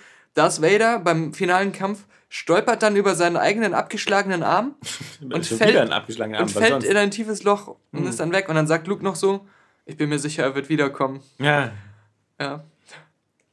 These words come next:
Speaker 2: Was natürlich auch immer zu Recht vergessen wird, ähm, wenn Leute sich über Rogue One und so aufregen, ist natürlich, dass es eben auch früher eben sowas gab wie Ewoks.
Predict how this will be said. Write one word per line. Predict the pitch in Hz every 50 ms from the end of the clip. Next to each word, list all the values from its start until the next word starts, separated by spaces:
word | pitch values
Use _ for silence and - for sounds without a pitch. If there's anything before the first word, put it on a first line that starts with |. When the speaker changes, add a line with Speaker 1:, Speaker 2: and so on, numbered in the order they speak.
| _
Speaker 2:
Was | - 151 156
natürlich | 202 190 170 170 165 135
auch | 170 190
immer | 196 190 175
zu | 165 - 143
Recht | 135 165 165 165
vergessen | - 143 139 147 156 156 170 160
wird, | 165 175 175
ähm, | 165 151 147 143 139 131
wenn | 139 135 139 135
Leute | 131 139 151 156 156
sich | 139 143 139 -
über | 143 131 139 127
Rogue | 127 127 131 135 131 127 123
One | 143 170
und | 170
so | 156 147 135
aufregen, | - - 151 156 151 160 160 156 151
ist | 147 147
natürlich, | 151 147 147 151 147 147
dass | 147 139 139
es | 139 135 139
eben | - 135 117
auch | 104 127
früher | - - 151 151 151 139 127
eben | 123 131
sowas | 131 131 131 131 123 123
gab | - 127 131 131 131 -
wie | 123 120 85 156
Ewoks. | 156 123 107 - - - - -